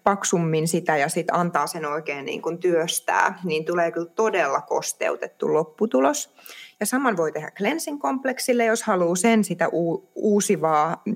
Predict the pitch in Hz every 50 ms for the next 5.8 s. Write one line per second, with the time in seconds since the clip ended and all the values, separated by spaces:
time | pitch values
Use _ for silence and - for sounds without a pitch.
0 | - 175 180 196 196 175 175 170 175 - - - 156 - - - 175 175 170 160
1 | 151 139 139 143 151 - 156 160 160 160 143 156 170 - - - - - - _
2 | _ - 156 160 165 160 156 - - - - 143 156 - - 170 180 175 180 185
3 | 185 254 214 180 180 - - - 143 143 151 - 160 147 151 165 151 156 - -
4 | 151 143 - - - _ - - - 190 - - 160 - - - 165 170 196 196
5 | 180 170 165 156 156 - - - - - - - - - 226 240